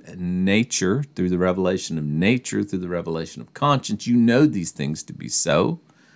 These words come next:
"Who in time past suffered all nations to walk in their own ways. Nevertheless,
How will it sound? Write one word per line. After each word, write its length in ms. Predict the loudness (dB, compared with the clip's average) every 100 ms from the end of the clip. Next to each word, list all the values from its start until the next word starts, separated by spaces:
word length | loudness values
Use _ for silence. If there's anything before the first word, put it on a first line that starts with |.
| _ _ _ _ _ _ -20 _ _ _ _ -20 _ _ _ 6
"Who 160 | 8
in 120 | 8
time 360 | 4 4 2 2
past 420 | 4 6 6 2
suffered 520 | 0 2 0 2 2 6
all 280 | 4 6
nations 540 | 4 0 0 -2 -6 -6
to 80 | -8
walk 400 | -2 -2 -2 -6
in 260 | -6 -6 -10 _ -20 -20 -20 -2
their 220 | 2 4
own 260 | 4 4 4
ways. 640 | 4 6 4 2 0 -6 -10 -20 _ _ -6
Nevertheless, 1000 | 2 6 6 6 6 6 6 4 2